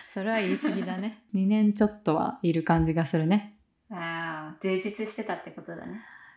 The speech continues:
Speaker 1: うん、本当にそうだね。そういうことだね。
Speaker 2: ちなみにミヤと私、あの、業界的にはまあ似てるけど、同じ会社ではないし、結構組織のストラクチャーとか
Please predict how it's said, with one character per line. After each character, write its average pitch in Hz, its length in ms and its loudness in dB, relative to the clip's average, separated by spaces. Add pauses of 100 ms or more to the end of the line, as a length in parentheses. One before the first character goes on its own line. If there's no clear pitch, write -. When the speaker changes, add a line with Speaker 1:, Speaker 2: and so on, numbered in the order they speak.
(340)
Speaker 1:
う 175 40 6
ん、 160 240 4 (520)
本 147 180 0
当 156 120 0
に 151 100 2
そ 156 140 -2
う - 20 -2
だ 175 100 -8
ね。 - 240 -8
そ 165 60 -2
う 156 40 -4
い - 20 -6
う - 20 -6
こ 156 60 -6
と 160 100 -2
だ - 80 -4
ね。 185 400 -8 (180)
Speaker 2:
ち 240 100 -2
な 262 120 2
み 294 100 0
に 285 100 -6
ミ 277 100 -2
ヤ 277 100 -2
と 196 80 -6
私、 185 500 -8
あ 190 80 -6
の、 170 300 -10 (600)
業 320 140 4 (260)
界 403 280 6
的 370 300 -2
に 339 140 4
は 180 340 -2 (120)
ま 214 260 4
あ 170 40 0
似 175 100 -2
て 202 160 -2
る 190 160 0
け 175 140 -6
ど、 - 360 -8 (640)
同 226 80 2 (120)
じ 240 180 -2
会 226 200 2
社 226 120 0
で 208 120 0
は 175 300 -4
な 180 120 -4
い 165 140 -6
し、 - 640 -6 (360)
結 - 180 0
構 202 140 2
組 247 220 0
織 202 340 -6
の - 380 -8 (840)
ス - 160 -18
ト 202 100 0
ラ 196 140 0
ク - 120 -10
チ 208 100 -6
ャ 190 80 -2
ー 185 80 -6
と 202 100 -2
か - 380 -6